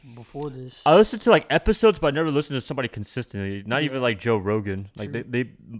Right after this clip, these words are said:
Speaker 2: podcast master, although he's gotten himself into a little bit of hot water.
Speaker 1: Yeah, true.
Speaker 2: But yeah, like, I don't even listen to him consistently.
Speaker 1: Yeah, true. I, I, I seen a couple of his and heard a couple of his, but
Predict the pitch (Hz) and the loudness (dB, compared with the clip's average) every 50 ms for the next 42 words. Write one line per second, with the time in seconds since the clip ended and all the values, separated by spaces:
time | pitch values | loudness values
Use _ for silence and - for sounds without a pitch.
0 | - _ - 139 120 117 - - 120 107 - - 110 113 113 107 - 110 101 101 | -16 _ -2 -2 -2 -2 -2 -4 -8 -8 -8 -6 -6 -4 -4 -4 -4 -6 -4 -2
1 | 107 110 104 107 98 - - 110 101 98 98 95 92 - - 117 104 95 - 101 | -2 -2 -2 -4 -6 -6 -6 -6 -6 -6 -8 -10 -14 -10 -8 -8 -8 -6 -8 -10
2 | 92 - 101 98 101 92 98 101 90 - 101 - - 104 101 101 101 104 107 104 | -10 -8 -8 -8 -8 -8 -8 -10 -8 -10 -12 -12 -10 -8 -6 -6 -6 -6 -8 -10
3 | - _ - 151 156 143 135 131 120 - 117 120 117 127 123 123 - - - _ | -14 _ -16 -14 -12 -12 -12 -14 -10 -6 -4 -4 -4 -4 -8 -14 -20 -20 -16 _
4 | - 147 156 151 117 110 131 135 123 135 147 170 165 156 139 135 135 - - 120 | -2 0 2 2 2 2 0 2 2 2 2 2 0 0 0 -2 -2 -2 0 0
5 | 120 117 - - 98 - - 117 104 - 98 92 92 95 95 92 - _ _ - | 0 0 -2 -6 -10 -10 -10 -12 -12 -12 -14 -14 -14 -14 -16 -18 -20 _ _ -16
6 | 151 131 123 117 - - - 127 123 123 131 147 143 160 147 147 147 156 - - | -16 -16 -16 -18 -18 -18 -16 -16 -14 -12 -12 -12 -12 -10 -12 -12 -12 -12 -14 -16
7 | 151 143 147 - _ - - - 147 139 131 - 143 139 139 131 123 127 131 135 | -18 -18 -18 -20 _ -20 -18 -16 -16 -14 -14 -16 -16 -16 -16 -18 -16 -14 -12 -12
8 | 131 131 131 127 120 117 _ _ 302 311 233 170 147 135 131 127 147 123 113 131 | -12 -12 -12 -14 -18 -20 _ _ _ _ -20 -20 -20 -20 -20 -20 -20 -20 -20 -20
9 | 127 131 131 131 - 139 120 123 127 123 117 120 120 127 131 123 123 123 120 | -20 -18 -20 -20 -20 -20 -20 -20 -20 -20 -20 -20 -20 -20 -20 -20 -20 -20 -20